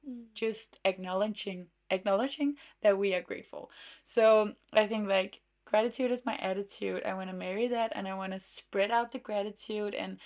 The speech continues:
Speaker 2: be able to change my life in that way, and to be able to help others change their life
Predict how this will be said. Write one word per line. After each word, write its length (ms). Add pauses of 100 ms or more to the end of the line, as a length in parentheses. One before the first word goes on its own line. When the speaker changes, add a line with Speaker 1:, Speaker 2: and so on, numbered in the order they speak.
(240)
Speaker 2:
be 120
able 300 (180)
to 480 (360)
change 320
my 160
life 320
in 120
that 200
way, 340 (100)
and 320
to 160
be 160
able 220
to 120
help 240
others 300
change 400
their 280
life 380